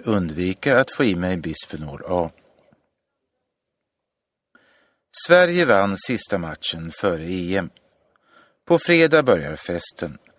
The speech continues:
Fotbolls-E M i Ukraina och Polen kör igång. I helgen spelade det svenska laget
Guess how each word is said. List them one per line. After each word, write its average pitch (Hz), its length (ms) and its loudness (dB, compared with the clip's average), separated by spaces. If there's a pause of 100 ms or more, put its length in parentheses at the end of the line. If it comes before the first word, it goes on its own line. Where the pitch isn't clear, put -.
(280)
Fotbolls-E 98 680 -2
M 113 120 0
i 90 200 -2
Ukraina 98 520 2
och 104 80 0
Polen 78 420 -8
kör 80 200 -8
igång. 82 320 -6 (1500)
I 165 100 6
helgen 175 340 6
spelade 107 380 4
det 104 60 -2
svenska 107 540 -2
laget 90 760 -6